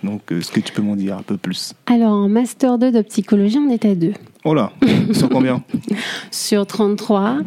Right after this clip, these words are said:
Speaker 1: Mhm.
Speaker 2: Et, euh, quand on était quatre mille, c'est-à-dire en première année de psychologie, on était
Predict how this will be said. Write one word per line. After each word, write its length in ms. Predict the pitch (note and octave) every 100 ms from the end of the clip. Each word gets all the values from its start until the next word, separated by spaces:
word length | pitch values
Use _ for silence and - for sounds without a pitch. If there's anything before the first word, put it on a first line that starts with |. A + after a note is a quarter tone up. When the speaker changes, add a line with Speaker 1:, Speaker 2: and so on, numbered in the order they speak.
| A#3
Speaker 1:
Mhm. 280 | G#3+ A3 D#3+ -
Speaker 2:
Et, 240 | A3 A3+ G#3+
euh, 160 | G3 F#3+
quand 220 | A#3+ A#3+
on 100 | A#3
était 300 | G#3+ G#3 G3
quatre 380 | - A3+ - A3+
mille, 360 | G#3+ A#3 A3+
c'est-à-dire 460 | G3+ G3 G3+ F#3+ F#3+
en 180 | F#3 F#3
première 480 | - A3 G#3 G#3+ G#3
année 240 | G3+ G#3
de 100 | G3
psychologie, 840 | F3+ - F#3+ G3+ F#3+ F#3+ F#3+ A3 B3+
on 160 | A3+ G3
était 760 | F#3+ F3+ - A3+ A#3 B3+ C4